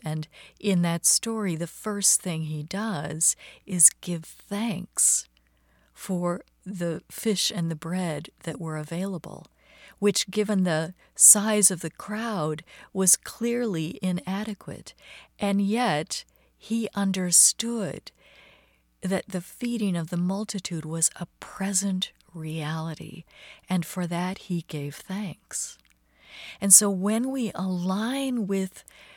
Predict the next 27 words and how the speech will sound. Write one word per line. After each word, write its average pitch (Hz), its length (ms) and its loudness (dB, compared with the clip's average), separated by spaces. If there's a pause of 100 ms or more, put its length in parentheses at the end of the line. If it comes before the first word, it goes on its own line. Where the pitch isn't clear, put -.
(140)
possibilities 220 1300 2 (160)
as 165 280 2 (140)
present 262 460 2
realities, 190 1000 2
even 226 300 -2
though 226 140 0
they 190 140 2
may 180 240 2
not 175 320 -4
be 175 80 -4
yet 165 600 -4
in 180 260 -2
physical 156 460 -6
form, 143 500 -10 (760)
we 220 400 0
are 180 200 2
playing 180 480 -2
an 165 140 -2
essential 151 560 2
role. 147 480 -8 (380)
We 214 220 4
are 180 220 4 (380)
being 202 420 2
evolutionary 170 720 0
activists 170 960 -2 (320)
by 175 120 0
inviting 185 880 0